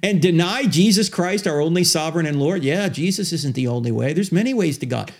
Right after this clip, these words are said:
<laughs> This, this one verse in Jude <laughs> completely obliterates progressive Christianity. James cautioned us about becoming teachers because teachers will be judged more strictly. He says that in James three one, and the list goes on.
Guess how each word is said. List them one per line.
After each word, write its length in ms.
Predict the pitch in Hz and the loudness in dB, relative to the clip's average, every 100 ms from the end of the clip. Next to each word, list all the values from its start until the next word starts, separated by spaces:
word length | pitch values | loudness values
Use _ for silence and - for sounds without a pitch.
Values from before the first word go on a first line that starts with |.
| _ _ | _ _
<laughs> 0 | |
This, 560 | 196 - - - 202 - - | -2 -2 -4 -2 -2 -6 -4
this 180 | - 415 | 0 0
one 320 | 262 339 381 | 2 0 2
verse 320 | 262 349 370 311 | 0 2 2 2
in 180 | 269 | 2
Jude 600 | 196 285 415 370 131 143 - _ _ _ _ _ | 4 2 4 2 2 -2 -6 _ _ _ _ _
<laughs> 540 | - - - 508 - - | -18 -18 -6 -4 -4 -4
completely 760 | - - 233 - 330 349 285 247 | -6 -4 -4 0 0 0 0 0
obliterates 1040 | 208 170 269 370 196 180 160 190 - - - - _ _ _ _ | 2 4 4 4 0 2 0 0 -2 -4 -20 -20 _ _ _ _
progressive 500 | 214 175 180 170 196 | 2 2 2 2 2
Christianity. 880 | - 190 - 208 226 311 262 98 - _ _ _ _ _ | 4 2 4 4 4 0 0 -2 -6 _ _ _ _ _
James 960 | - 262 359 359 190 170 311 349 - - | 2 2 2 2 4 4 4 2 2 -2
cautioned 680 | - 233 330 - 196 143 | 0 0 0 2 2 4
us 260 | 139 156 190 | 2 0 0
about 300 | 180 175 170 | 0 0 2
becoming 460 | 175 170 202 190 170 | 2 2 2 2 4
teachers 500 | 247 330 - 196 190 | 4 2 2 0 2
because 360 | 202 226 180 | 0 0 -2
teachers 480 | - 247 339 294 214 | 2 2 2 2 2
will 80 | 233 | 2
be 140 | 196 | 2
judged 340 | 170 180 175 175 | 2 2 2 2
more 200 | 196 196 | 4 2
strictly. 480 | - 285 - 185 | 0 -4 0 0
He 120 | 120 151 | 2 0
says 300 | - 156 151 | 0 0 -2
that 220 | 151 - | -4 -2
in 120 | 139 | -2
James 340 | 113 127 127 | 0 -2 -2
three 180 | - 143 | -2 -2
one, 220 | 135 151 | 0 -2
and 120 | 180 220 | 0 0
the 60 | |
list 200 | 247 285 | 0 -2
goes 220 | - 269 | -2 -2
on. 340 | 214 294 262 | -2 0 -4